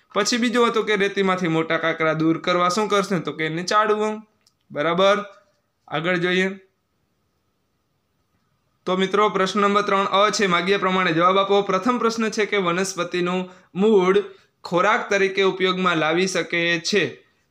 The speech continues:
તો એક ઉદાહરણ આપો. વનસ્પતિનું મૂળ ખોરાક તરીકે ઉપયોગમાં આવી શકે, હું કહ્યું તો કે ગાજર, બટેકા, હજુ પણ ઘણા છે. બરાબર છે? મૂળા છે,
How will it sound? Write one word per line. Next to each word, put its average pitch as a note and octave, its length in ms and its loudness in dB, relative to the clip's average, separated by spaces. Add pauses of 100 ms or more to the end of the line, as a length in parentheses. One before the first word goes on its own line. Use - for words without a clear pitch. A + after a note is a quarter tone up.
તો F3 240 -4
એક G#3 220 -2
ઉદાહરણ F3+ 380 2
આપો. F3 200 0
વનસ્પતિનું F#3 640 0
મૂળ F#3 160 0
ખોરાક F3+ 320 -2
તરીકે F#3 280 -2
ઉપયોગમાં F3+ 420 0
આવી G3 140 2
શકે, F#3+ 280 -4
હું G3 140 2
કહ્યું G#3 240 2
તો F3 120 -4
કે D#3 140 -4
ગાજર, E3 500 0
બટેકા, E3 520 0
હજુ D#3 260 -2
પણ G3 180 0
ઘણા G#3 340 2
છે. F3 200 -4
બરાબર F#3+ 400 0
છે? G3 140 0
મૂળા E3 480 0
છે, D#3 400 -6